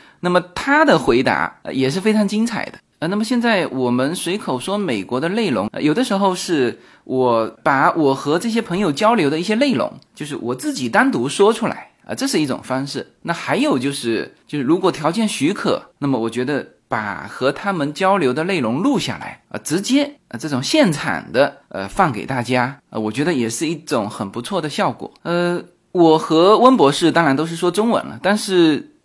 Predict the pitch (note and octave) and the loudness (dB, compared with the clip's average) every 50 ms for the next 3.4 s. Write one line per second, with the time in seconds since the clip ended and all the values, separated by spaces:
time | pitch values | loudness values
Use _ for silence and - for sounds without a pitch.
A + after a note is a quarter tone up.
0 | _ _ _ - F#3 F#3+ G#3 G3+ G3 - G#3+ G#3+ G#3+ G#3+ G#3+ - G#3 F#3 D#3 - | _ _ _ 0 0 0 0 -2 0 2 2 2 2 0 2 4 4 4 4 0
1 | - A#2 - - _ - - E3 D#3+ E3+ E3 - - D3+ C3+ B2 A2+ G#2 F2 - | -6 -12 -12 -12 _ -8 -2 0 0 0 -2 -4 -2 -2 0 0 0 -2 -6 -8
2 | - _ - - A#2 A#2 G#2+ G2+ - - B3+ B3 G3 D3 A2+ - - - - D3+ | -12 _ -8 -6 -4 -2 -2 -2 0 0 2 2 4 2 0 -2 -6 -4 0 2
3 | D3+ D#3 - F3+ G#3 A3 E3+ A2 | 4 4 4 4 4 2 2 0